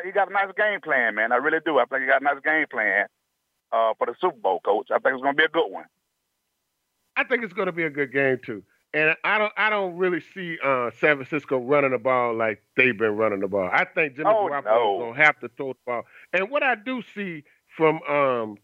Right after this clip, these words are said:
Speaker 2: Kansas City is, um, Andy Reid is not afraid to open his playbook up. You know, this guy, he'll
Speaker 1: No,
Speaker 2: run,
Speaker 1: sir.
Speaker 2: he'll run anything in his playbook, a double pass, a reverse pass. You know, he run a, he run a little
Speaker 1: <laughs>
Speaker 2: shuffle pass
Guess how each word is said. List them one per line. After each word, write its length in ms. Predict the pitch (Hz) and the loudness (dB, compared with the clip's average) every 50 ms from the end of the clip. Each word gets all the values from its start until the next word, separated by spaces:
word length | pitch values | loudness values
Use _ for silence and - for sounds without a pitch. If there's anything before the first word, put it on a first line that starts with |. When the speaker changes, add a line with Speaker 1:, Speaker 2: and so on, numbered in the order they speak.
| - | -12
Speaker 2:
Kansas 420 | - - 190 175 160 143 135 139 - | -4 0 0 0 0 -2 -4 -12 -6
City 320 | - 180 160 147 135 127 | -2 0 0 2 2 2
is, 180 | 123 117 107 131 | 2 0 2 2
um, 380 | 123 120 117 117 113 107 107 _ _ _ _ _ _ _ - - | 2 2 2 2 0 -2 -6 _ _ _ _ _ _ _ 0 2
Andy 260 | 277 302 294 254 240 | 4 4 4 0 -2
Reid 300 | 233 240 240 233 214 185 | -4 0 0 0 2 0
is 120 | 165 139 143 | -2 -4 -2
not 360 | 185 180 175 170 160 147 - - | -2 0 2 2 0 0 -2 -6
afraid 500 | 131 131 - - 170 165 160 151 147 135 | -8 -8 -6 -4 0 2 2 2 2 -2
to 80 | 156 - - - | -4 -6 -2 2
open 280 | 170 170 - - 156 143 | 0 0 0 -2 -2 -2
his 140 | 135 123 - | -2 -2 -4
playbook 560 | - - 151 143 135 113 113 110 104 - - 110 | -4 2 4 4 4 2 0 -6 -6 -4 -6 -8
up. 120 | 90 - _ _ _ _ _ _ - | -8 -8 _ _ _ _ _ _ -6
You 100 | 214 220 | 0 2
know, 140 | 196 180 185 | 2 2 2
this 140 | 302 302 - | 0 -2 -2
guy, 260 | - 220 202 196 190 | -2 0 2 2 2
he'll 180 | 254 330 - 196 | 2 0 0 0
Speaker 1:
No, 60 | 180 | 0
Speaker 2:
run, 120 | 160 127 107 | -2 -2 0
Speaker 1:
sir. 40 | 220 | -2
Speaker 2:
he'll 140 | 330 349 | -4 -4
run 180 | 262 226 208 - - | -2 0 0 0 2
anything 460 | 262 294 294 - - 277 269 269 277 | 2 0 0 -2 -2 0 0 0 2
in 100 | 269 269 | 0 0
his 140 | 277 277 - | -2 -2 -4
playbook, 480 | - - 254 220 190 185 170 156 147 135 | -4 -2 2 2 2 0 0 -4 -2 -2
a 40 | 139 | -2
double 360 | 131 131 233 240 240 247 233 | 2 4 4 4 4 0 -8
pass, 560 | _ - 247 240 240 247 240 247 254 247 - | _ -4 -2 0 0 2 2 0 0 -2 -6
a 60 | 156 | -6
reverse 460 | 147 151 147 135 160 240 247 247 - - - | -4 -2 -2 2 4 4 4 4 2 -6 -6
pass. 400 | 254 247 240 240 254 254 262 262 _ _ - - - - - - _ - | -4 -2 0 2 2 2 0 0 _ _ -20 -20 -20 -20 -20 -20 _ -8
You 140 | 233 254 | -6 -2
know, 160 | 247 233 233 220 | 0 2 2 2
he 120 | 254 311 | 0 -2
run 220 | 285 269 247 233 202 | 0 2 0 0 2
a, 80 | 175 175 | 0 -4
he 120 | - 254 285 | -4 -6 0
run 180 | 277 262 233 202 | 2 2 2 2
a 80 | 165 147 | 2 0
little 200 | - 220 262 226 | 0 0 0 -2
Speaker 1:
<laughs> 100 | - - | -2 -4
Speaker 2:
shuffle 400 | - - 294 294 - - 226 202 | -4 0 2 2 2 2 -2 -8
pass 460 | - - 233 220 214 214 208 208 202 | -6 -4 -2 0 2 4 4 2 0